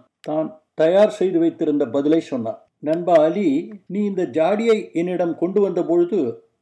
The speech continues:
நான் அதை தொட்டேனா? நான் கிடங்கு சாவியை உனக்கு தரவில்லையா? நீதானே அதை எடுத்துக்கொண்டு போய் கிடங்கில் வைத்தாய் அல்லவா? நீ வைத்த இடத்தில் தானே இந்த ஜாடி இருந்தது இல்லையா? இப்பொழுது திரும்பி வந்து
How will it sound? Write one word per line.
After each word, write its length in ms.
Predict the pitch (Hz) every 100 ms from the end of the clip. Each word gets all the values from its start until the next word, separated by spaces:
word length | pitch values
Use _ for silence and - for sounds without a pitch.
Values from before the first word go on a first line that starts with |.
| _
நான் 180 | 151 175
அதை 220 | 165 147
தொட்டேனா? 640 | 147 151 147 190 170 220 196 - _
நான் 260 | 160 165 139
கிடங்கு 380 | 165 196 233 220
சாவியை 560 | 208 190 180 175 151 - _ _ -
உனக்கு 280 | 175 175 185
தரவில்லையா? 800 | - 160 180 185 175 185 220 - - _ _
நீதானே 560 | 147 165 196 208 226
அதை 160 | 202 185
எடுத்துக்கொண்டு 600 | 175 175 196 - 185 175
போய் 240 | 175 214 123 - _ -
கிடங்கில் 320 | 175 190 196 180
வைத்தாய் 500 | 175 175 180 160 -
அல்லவா? 600 | 151 175 202 208 127 - _
நீ 180 | 160 196
வைத்த 340 | 170 190 185
இடத்தில் 400 | 202 190 196 196
தானே 400 | - 190 208 233 -
இந்த 180 | 170
ஜாடி 360 | 156 170 190 180
இருந்தது 540 | 165 170 165 147 - _ _
இல்லையா? 720 | - 185 175 202 226 - - _ -
இப்பொழுது 520 | 180 - 269 254 196
திரும்பி 300 | 214 226 226
வந்து 580 | 196 202 202 143 120